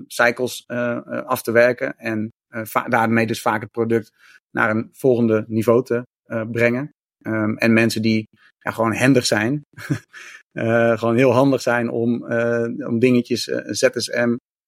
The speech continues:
eh, weer on track te, te brengen. Eh, en daar ook, eh, nou ja, plezier uit te halen. Dus misschien een wat kortere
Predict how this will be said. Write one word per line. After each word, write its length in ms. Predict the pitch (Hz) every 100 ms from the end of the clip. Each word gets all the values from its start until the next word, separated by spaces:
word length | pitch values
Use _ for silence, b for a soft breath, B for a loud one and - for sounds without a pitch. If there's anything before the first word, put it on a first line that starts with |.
| _
eh, 160 | 123 120
weer 320 | 117 120 120
on 120 | -
track 240 | 107 127 -
te, 280 | 117 110 -
te 120 | 127
brengen. 460 | 110 117 110 156 190 _ _
Eh, 220 | 113 117
en 80 | 120
daar 200 | 120 120
ook, 180 | 113
eh, 60 | 120
nou 140 | 110 110 _
ja, 160 | 123 104
plezier 320 | 113 110 143
uit 100 | 107
te 60 | 92
halen. 240 | - 57 - 117 - -
Dus 120 | -
misschien 280 | 120 110 113
een 60 | 110
wat 160 | 110
kortere 440 | - - 107 107